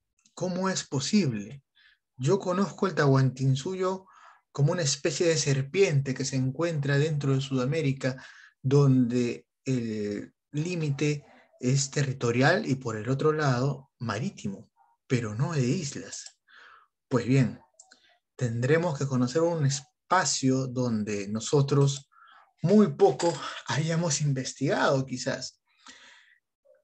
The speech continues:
Hay un inca que se atrevió, que decidió ir más allá de lo conmensurable.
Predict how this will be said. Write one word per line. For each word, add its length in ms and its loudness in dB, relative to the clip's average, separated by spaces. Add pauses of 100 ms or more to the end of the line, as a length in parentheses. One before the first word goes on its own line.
Hay 180 -2
un 160 2
inca 560 0 (160)
que 180 -4
se 220 -4
atrevió, 680 0 (760)
que 220 4
decidió 800 0 (840)
ir 300 2
más 400 4
allá 500 0 (460)
de 300 0
lo 240 -6
conmensurable. 1120 -8